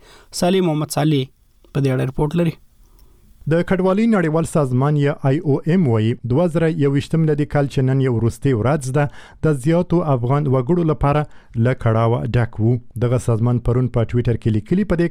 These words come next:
Speaker 2: کال په سلګونو زره نوي کسان له خپلو مینو بې ځایه سول او تر یو میلیون زیات نور بیا له نورو هیوادونو بیرته افغانستان ته اخراج کړی سول. د کډوالۍ نړیوال سازمان له خپل دغه متن سره د خپل درخواست هغه لینک هم خپور کړی چې له مرستندویانو یې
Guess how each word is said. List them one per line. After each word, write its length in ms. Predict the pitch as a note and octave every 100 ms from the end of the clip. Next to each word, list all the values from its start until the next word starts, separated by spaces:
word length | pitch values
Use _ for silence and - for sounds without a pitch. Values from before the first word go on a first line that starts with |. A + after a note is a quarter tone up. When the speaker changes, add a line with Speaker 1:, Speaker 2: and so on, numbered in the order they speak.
| -
Speaker 2:
کال 180 | D#3+ D#3 -
په 180 | D3 C#3
سلګونو 400 | D3 C3 C#3+ D3+ B2+
زره 160 | C3+ B2+
نوي 160 | C#3 C#3
کسان 380 | A#2+ A2 C#3 C#3+ - - -
له 80 | C3 -
خپلو 260 | D#3+ D#3+ C#3+
مینو 200 | F3 C3 G#2+
بې 180 | A2 A2
ځایه 200 | G#2+ G#2+
سول 240 | - A#2+ A#2 - B2
او 20 | A#2+ -
تر 120 | A#2
یو 100 | A#2+ C3 A#2+
میلیون 280 | A#2 B2 G#2 A2+
زیات 260 | B2 B2 C#3+
نور 160 | E3 D3
بیا 140 | D3 - - - D3+
له 80 | D#3+
نورو 200 | F3 C#3+
هیوادونو 420 | D3+ C3+ C3+ D3 B2
بیرته 260 | F3 E3+ E3 C#3
افغانستان 560 | A2+ A2+ G#2 A#2 A#2 A2
ته 240 | B2+ C#3+
اخراج 340 | - B2+ G#2+ -
کړی 240 | G#2+ A2 -
سول. 240 | B2 C3+ - D#3
د 100 | -
کډوالۍ 340 | D#3+ D3+ D3+ E3
نړیوال 340 | D3 C#3 D3 C3+
سازمان 400 | C3+ B2+ C#3 C#3 A#2+
له 100 | -
خپل 200 | C#3 A#2+
دغه 180 | C3 B2 D3
متن 260 | E3 A#2+ -
سره 200 | A2 A2 G#2+
د 80 | -
خپل 260 | - B2+ A#2 A#2
درخواست 500 | G2+ - C#3+ D#3+ - -
هغه 180 | C3+ C#3 D3+
لینک 260 | D#3+ - C3
هم 180 | A#2 -
خپور 240 | A2 G2+
کړی 320 | A2 G#2+ -
چې 400 | A#2 G#2+ - A2+
له 100 | A2+ A2
مرستندویانو 760 | - A#2 G#2+ A2 A2 D3+ D3+ C#3
یې 280 | C3+ -